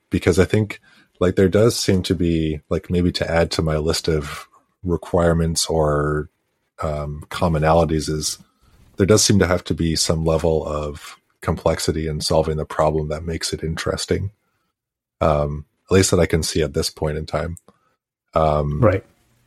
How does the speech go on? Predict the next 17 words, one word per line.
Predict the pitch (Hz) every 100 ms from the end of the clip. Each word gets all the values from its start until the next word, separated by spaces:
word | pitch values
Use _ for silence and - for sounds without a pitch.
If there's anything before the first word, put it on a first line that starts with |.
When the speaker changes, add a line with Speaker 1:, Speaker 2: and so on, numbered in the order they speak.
| _ -
Speaker 1:
And | 85 82 78 76 - - 87
I |
think | 95 87
that | 80
might | 82 80
be | -
something | 82 85 87 80
to | - 82 78 80 80 _ -
kind | 85
of | 80
keep | - -
an | 78
eye | 78
on. | 78 78
And, | 76 76
like, | 78 76 - _ _ _ _ _ _ _ _ _ _ _ _ _ _
um, | 95 82 80 76